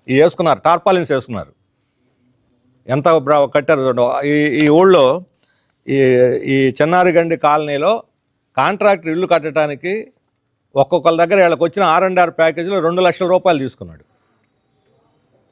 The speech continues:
మూడు, మూడు, మూడు నాలుగేళ్ల క్రితం, "మీరు డబ్బులు ఇస్తేనే నేను కడతానంటే" అధికారులు కూడా వచ్చి, హౌసింగ్ బోర్డు వాళ్ళు, "మీరు ఇవ్వండి, లేకపోతే ఆగిపోతాయి" అన్నారు. ఆ ఇవ్వని వాళ్ళ ఇళ్ళు అన్నీ ఆగిపోయి ఉన్నాయి, పునాదుల దగ్గర ఆగిపోయి ఉన్నాయి.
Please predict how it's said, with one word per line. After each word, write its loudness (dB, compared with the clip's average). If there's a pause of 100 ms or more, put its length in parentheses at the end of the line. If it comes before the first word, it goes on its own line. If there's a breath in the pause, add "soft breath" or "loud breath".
(640)
మూడు, 0
మూడు, -4
మూడు -6
నాలుగేళ్ల 0
క్రితం, -4 (720)
"మీరు 0
డబ్బులు 2
ఇస్తేనే 2
నేను 0
కడతానంటే" 0
అధికారులు 0
కూడా 0
వచ్చి, -2
హౌసింగ్ 0
బోర్డు 0
వాళ్ళు, 0
"మీరు -2
ఇవ్వండి, 4
లేకపోతే 2
ఆగిపోతాయి" 0
అన్నారు. -4
ఆ -2
ఇవ్వని 2
వాళ్ళ 2
ఇళ్ళు 0
అన్నీ 0
ఆగిపోయి -2
ఉన్నాయి, -12 (580)
పునాదుల 0
దగ్గర -2
ఆగిపోయి -4
ఉన్నాయి. -20